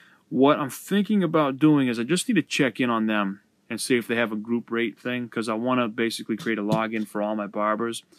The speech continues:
So while we're off this week, we can watch, get inspired. Um, moving on that same thing, listen to motivation. Stay motivated. It's very easy. I gotta tell you,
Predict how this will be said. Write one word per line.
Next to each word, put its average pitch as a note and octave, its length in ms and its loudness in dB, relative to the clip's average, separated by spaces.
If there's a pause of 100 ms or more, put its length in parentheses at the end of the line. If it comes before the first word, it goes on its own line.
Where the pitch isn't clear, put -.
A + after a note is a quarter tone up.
(180)
So A2+ 200 -4
while G#2+ 240 -2
we're G#2 140 0
off A#2 160 2
this - 200 -6
week, C#3 200 0
we B2 80 -4
can A#2+ 160 -6
watch, B2+ 320 -4
get A#2 80 -4
inspired. A2 560 -6 (960)
Um, A#2+ 520 2 (640)
moving D3+ 320 8
on C#3+ 140 8
that C#3 180 4
same D3 580 2
thing, D#3 420 0 (720)
listen E3 420 6
to D3+ 120 0
motivation. B2 800 0 (1300)
Stay C#3+ 480 4
motivated. G#2 600 -2 (1000)
It's B2 140 -4
very D3+ 340 6
easy. C#3 500 4
I C#3 80 -2
gotta F#3 140 4
tell D#3 180 2
you, A#2 240 2